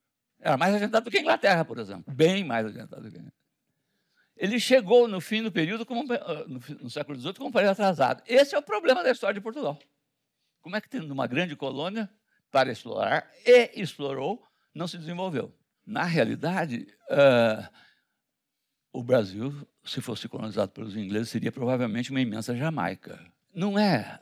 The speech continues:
A colonização tem tipos de colonização. O que importa na colonização do Novo Mundo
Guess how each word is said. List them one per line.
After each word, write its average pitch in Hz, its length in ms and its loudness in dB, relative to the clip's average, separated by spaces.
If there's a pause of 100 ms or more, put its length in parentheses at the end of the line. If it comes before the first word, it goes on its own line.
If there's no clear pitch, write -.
A - 160 -12
colonização 175 560 0
tem 180 160 0
tipos 160 420 -6
de 104 80 -16
colonização. 104 720 -2
O 160 80 -14
que 196 100 -4
importa 160 480 0
na 92 140 -8
colonização - 560 -10 (240)
do 113 140 -8
Novo 110 280 -2
Mundo 90 260 -10